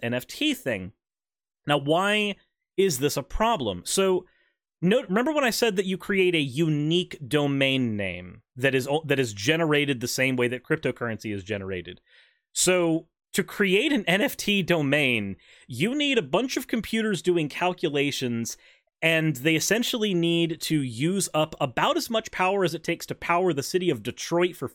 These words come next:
five minutes to create one of these domain names that is then used to, to host the data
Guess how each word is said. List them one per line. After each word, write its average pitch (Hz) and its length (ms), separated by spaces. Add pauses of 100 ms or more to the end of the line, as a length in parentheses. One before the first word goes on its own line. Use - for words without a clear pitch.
(120)
five 160 320
minutes 117 500 (400)
to - 80
create 185 540
one 165 180
of 135 100
these 143 260
domain 135 500
names 107 480 (400)
that 160 180
is 151 160
then 165 220
used 135 500
to, 117 460
to 123 160
host - 520 (300)
the 127 100
data 107 540